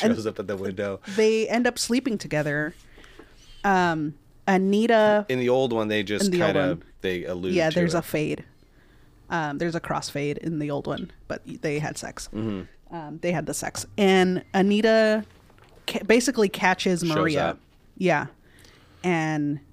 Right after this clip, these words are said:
Speaker 2: She hears through the door them talking together, and
Speaker 1: Uh-huh.
Speaker 2: he doesn't get out of the room very quickly. Yeah.
Speaker 1: Yeah.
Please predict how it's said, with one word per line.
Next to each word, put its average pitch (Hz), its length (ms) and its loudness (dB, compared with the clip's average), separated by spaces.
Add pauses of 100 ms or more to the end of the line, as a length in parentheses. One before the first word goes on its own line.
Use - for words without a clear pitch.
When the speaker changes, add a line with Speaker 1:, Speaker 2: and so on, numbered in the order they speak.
(200)
Speaker 2:
She 127 220 -2
hears 127 340 0
through 127 180 0
the 110 100 2
door 107 460 0
them 95 220 -6
talking 92 440 -6
together, 82 640 -8
and 92 220 -2
Speaker 1:
Uh-huh. 78 80 -8
Speaker 2:
he 92 120 -6
doesn't 87 460 -8
get 90 140 -6
out 85 160 -6
of 80 80 -10
the 82 80 -10
room 82 240 -8
very 73 180 -14
quickly. - 420 -16 (200)
Yeah. - 160 -12 (180)
Speaker 1:
Yeah. 202 380 2